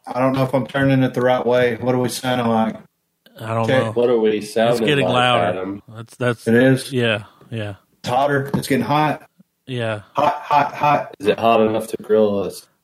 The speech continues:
Speaker 3: John?
Speaker 2: I don't know, but just, just a few minutes ago, Mike's not hot, you know? Like
Speaker 1: Right. All right. I'm turning it down some more. This is probably gonna make it super
Speaker 2: That's
Speaker 1: hot.
Speaker 2: really fucking loud.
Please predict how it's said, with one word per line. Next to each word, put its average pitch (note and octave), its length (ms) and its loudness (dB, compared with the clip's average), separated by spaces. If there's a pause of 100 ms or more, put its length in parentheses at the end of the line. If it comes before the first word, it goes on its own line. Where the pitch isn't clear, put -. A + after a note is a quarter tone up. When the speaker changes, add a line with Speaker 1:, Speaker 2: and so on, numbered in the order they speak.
(140)
Speaker 3:
John? A2+ 320 -4 (100)
Speaker 2:
I A#2 140 -2
don't A#2 120 0
know, A#2+ 140 0
but A#2+ 160 -6
just, D3+ 280 -2
just F3+ 240 0
a D#3 40 0
few E3+ 200 0
minutes D3 260 2
ago, A#2+ 260 0
Mike's A#2+ 380 -2
not A2 240 -2
hot, G#2 400 0
you A#2 160 -8
know? A#2+ 240 -2 (160)
Like A2 280 -6 (140)
Speaker 1:
Right. A2 520 0 (1120)
All B2+ 80 0
right. A2+ 300 2 (200)
I'm B2 160 0
turning D#3 400 0
it A#2+ 80 -10
down C3+ 240 0
some B2+ 160 -2
more. A#2 220 2
This C3 120 0
is - 60 -8
probably C3+ 240 2
gonna A#2+ 100 2
make A#2+ 160 2
it A2 120 2
super B2+ 260 0
Speaker 2:
That's A2 120 0
Speaker 1:
hot. G#2 240 2
Speaker 2:
really B2+ 360 0
fucking A2 340 -6
loud. G#2 420 -4